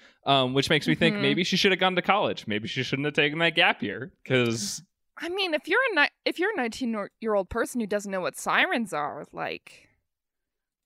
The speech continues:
Speaker 2: jeez.
Speaker 1: <laughs> Exactly.
Speaker 2: God, are you okay?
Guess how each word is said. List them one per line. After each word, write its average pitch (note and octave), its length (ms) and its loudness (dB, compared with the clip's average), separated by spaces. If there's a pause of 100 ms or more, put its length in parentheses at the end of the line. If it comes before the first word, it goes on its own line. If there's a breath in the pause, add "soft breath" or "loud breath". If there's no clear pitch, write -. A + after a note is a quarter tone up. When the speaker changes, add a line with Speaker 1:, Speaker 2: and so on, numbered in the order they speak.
Speaker 2:
jeez. B3 680 -2 (260)
Speaker 1:
<laughs> - 540 -6
Exactly. A#2 600 2
Speaker 2:
God, - 160 -20
are F#3 60 -4
you A#3 200 -4
okay? G#3+ 340 -2